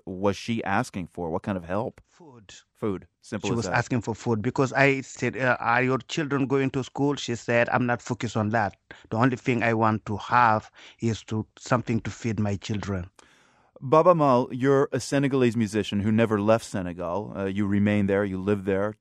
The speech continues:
Speaker 1: touring obviously a lot outside of the country to, to make a living. But does it frustrate you to see,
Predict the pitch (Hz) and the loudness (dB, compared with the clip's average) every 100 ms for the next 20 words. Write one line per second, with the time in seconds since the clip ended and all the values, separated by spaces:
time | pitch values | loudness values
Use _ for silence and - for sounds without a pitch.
0 | _ - 123 113 104 98 - 110 101 - | _ -2 4 4 4 0 0 2 2 0
1 | 98 92 98 107 113 101 - 104 113 - | -2 0 4 4 4 0 -2 -2 0 0
2 | 95 87 87 90 85 92 - 95 87 - | -2 -2 -8 -8 -8 -8 -6 -4 -4 -4
3 | 95 95 90 92 90 90 104 107 _ _ | -4 -2 -4 -4 -2 0 2 0 _ _
4 | _ _ - 131 139 180 - 135 143 - | _ _ 4 4 6 2 0 4 4 2
5 | 127 95 90 92 90 90 - 117 107 101 | 0 0 0 -4 -4 -8 -2 0 0 -2